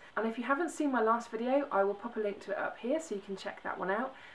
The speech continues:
And if you're new here, hi, it's lovely to have you. You can click this link to subscribe to the channel, and you'll get notified of new content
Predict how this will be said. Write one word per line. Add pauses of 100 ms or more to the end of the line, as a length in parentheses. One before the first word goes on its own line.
(100)
And
if
you're
new
here,
hi,
it's
lovely
to
have
you. (240)
You
can
click
this
link
to
subscribe
to
the
channel, (300)
and
you'll
get
notified
of
new
content